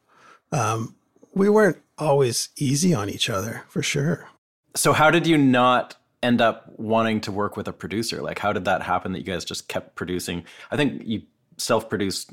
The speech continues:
Speaker 2: what, the first three or four or something?
Speaker 1: Uh, the second record, Jim Rondinelli was producer. Um,
Speaker 2: Oh, okay.
Speaker 1: so,
Speaker 2: So,
Speaker 1: yeah.
Speaker 2: so that only
Speaker 1: They prob-,
Speaker 2: lasted one record?
Speaker 1: they probably lost so much <laughs> money, money that they, we think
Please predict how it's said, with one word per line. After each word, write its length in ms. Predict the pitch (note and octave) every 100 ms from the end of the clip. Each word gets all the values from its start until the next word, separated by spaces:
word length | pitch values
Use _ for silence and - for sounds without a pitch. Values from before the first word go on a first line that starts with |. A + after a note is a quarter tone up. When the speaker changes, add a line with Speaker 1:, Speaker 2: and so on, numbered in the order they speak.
| -
Speaker 2:
what, 260 | A#2 F#2
the 60 | E2
first 420 | - G2+ - -
three 380 | - - F#2+ G#2+
or 100 | C3
four 340 | - G2+ A#2+
or 60 | C3+
something? 380 | - - C#3+ F3
Speaker 1:
Uh, 120 | E3
the 100 | E3
second 420 | D3 F#3+ G#3 B3
record, 460 | G3 F#3 F#3 F#3 D3
Jim 200 | - F3+
Rondinelli 640 | E3 D#3+ C#3+ C3 C#3+ E3 C3+
was 420 | A#2+ A#2 - - -
producer. 760 | C3 A#2+ A#2 - A#2+ A2+ - -
Um, 540 | D3+ A#2 A2+ A2 - _ -
Speaker 2:
Oh, 220 | C3+ D3 -
okay. 160 | B2 -
Speaker 1:
so, 300 | C3 B2+ - -
Speaker 2:
So, 260 | A#2 G2+ - _ _ -
Speaker 1:
yeah. 100 | D3+ -
Speaker 2:
so 100 | - G3
that 120 | F#3+
only 180 | F#2+ B2+
Speaker 1:
They 80 |
prob-, 240 | F2 G#3 F#2
Speaker 2:
lasted 280 | F2 - E2
one 180 | F2 F2
record? 200 | F2+ -
Speaker 1:
they 80 | F#3+
probably 380 | A3 A3+ A3+ F3
lost 500 | D3 D3 E3 - -
so 160 | E3+
much 300 | D3+ B2+ -
<laughs> 320 | D3 G2+ - -
money, 420 | C#3+ - D#4 -
money 380 | A#3 B3 G3 G3 -
that 220 | - -
they, 220 | - A2+ B2 G3+ A#3+ G#3+
we 180 | A#3 B3+
think 200 | B3